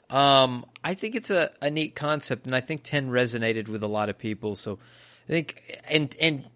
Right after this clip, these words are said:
it's probably getting close to ten having its time again. You know, seven's having this resurgence.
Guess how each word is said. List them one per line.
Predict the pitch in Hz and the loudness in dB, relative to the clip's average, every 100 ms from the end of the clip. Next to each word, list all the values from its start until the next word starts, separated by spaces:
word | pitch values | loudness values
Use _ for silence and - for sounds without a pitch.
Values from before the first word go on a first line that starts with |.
| _ - - _ | _ -20 -20 _
it's | - 196 | -2 -2
probably | - 202 196 220 220 233 | 0 6 8 8 6 0
getting | 170 190 190 185 | 4 4 4 0
close | - - 160 180 196 - | -4 2 4 4 2 0
to | 208 | -2
ten | - - 196 202 | -2 2 4 4
having | 196 175 185 190 190 | 2 4 4 2 0
its | 180 180 - | -2 -2 -2
time | - - 175 185 196 196 - | -6 -2 0 2 0 -4 -2
again. | 196 180 185 190 202 190 - | -2 0 2 4 2 -2 -4
You | 175 | 0
know, | 165 | 0
seven's | 151 - 131 139 131 | 0 2 2 2 0
having | 131 120 123 | 2 2 -2
this | 113 117 | -4 -6
resurgence. | 110 113 113 104 107 107 | -4 0 0 0 -4 -4